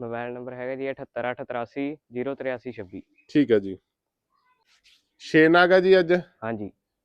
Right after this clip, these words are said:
Speaker 2: ਚਿੱਟੀ ਵੈੜ ਤੋਂ ਬਾਈ ਸ਼ੁਰੂ ਕਰਦੇ ਆ। ਸੂਆ ਕਿੰਨਵਾਂ ਵੈੜ ਦਾ ਜੀ?
Speaker 1: ਸੂਆ ਹਜੇ ਜੀ ਪਹਿਲਾ ਹੀ ਹੈ।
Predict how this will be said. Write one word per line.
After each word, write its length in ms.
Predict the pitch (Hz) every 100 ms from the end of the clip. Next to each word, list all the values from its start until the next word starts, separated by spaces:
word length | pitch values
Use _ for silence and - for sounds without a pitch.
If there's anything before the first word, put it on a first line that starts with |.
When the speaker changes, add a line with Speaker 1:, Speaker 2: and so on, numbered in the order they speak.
| _
Speaker 2:
ਚਿੱਟੀ 280 | 170 - 170
ਵੈੜ 200 | 175 180
ਤੋਂ 140 | 190
ਬਾਈ 160 | 185 185
ਸ਼ੁਰੂ 240 | 170 180
ਕਰਦੇ 380 | 170 147 127 151
ਆ। 100 | 160
ਸੂਆ 360 | 165 175 170 160
ਕਿੰਨਵਾਂ 380 | 160 165 165 147
ਵੈੜ 200 | 139 139
ਦਾ 160 | 131
ਜੀ? 120 | 107
Speaker 1:
ਸੂਆ 320 | 110 123 131 131
ਹਜੇ 120 | 131
ਜੀ 80 | 135
ਪਹਿਲਾ 320 | 120 123 135
ਹੀ 120 | 113
ਹੈ। 100 | 92